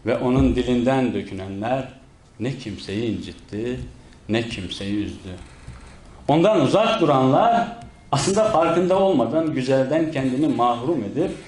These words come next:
çirkinleşenler oldu. Ona yakın duranlar,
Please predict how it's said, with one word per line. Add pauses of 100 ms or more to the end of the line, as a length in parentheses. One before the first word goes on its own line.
(160)
çirkinleşenler
oldu. (380)
Ona
yakın
duranlar,